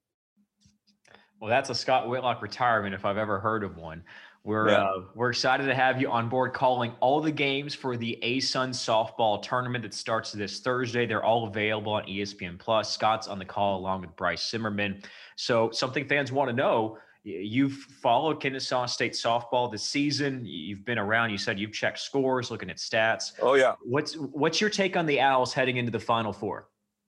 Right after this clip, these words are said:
Speaker 2: Well, they're the, they're the best team in the country that hovers around five hundred.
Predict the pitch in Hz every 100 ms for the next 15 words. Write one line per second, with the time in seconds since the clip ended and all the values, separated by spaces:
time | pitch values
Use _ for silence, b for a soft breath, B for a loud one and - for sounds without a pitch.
0 | _ _ _ _ _ _ - 170 185 185
1 | - _ _ _ _ _ _ _ _ -
2 | 135 165 180 160 156 151 _ _ _ -
3 | 147 156 131 113 123 202 214 - - _
4 | _ _ 190 185 170 147 123 - 175 175
5 | - 139 120 117 123 160 139 131 127 127
6 | 139 123 - 127 120 131 113 -